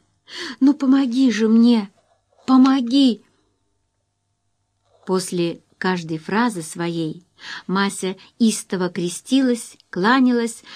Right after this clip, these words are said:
и это как будто обессилило её. С колен она перевернулась на бок, оперлась рукой о пол и с самого низа увидела иконостас, а потом и купол,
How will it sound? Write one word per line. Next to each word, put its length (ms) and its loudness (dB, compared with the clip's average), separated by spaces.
и 80 -2
это 400 0
как 260 -4
будто 460 -2
обессилило 800 -2
её. 480 -6
С 160 -12
колен 380 4
она 220 -2
перевернулась 800 -4
на 260 0
бок, 280 -10
оперлась 640 0
рукой 580 0
о 120 -6
пол 380 0
и 80 2
с 80 -6
самого 520 0
низа 680 2
увидела 680 2
иконостас, 1120 -2
а 100 0
потом 640 0
и 100 0
купол, 680 0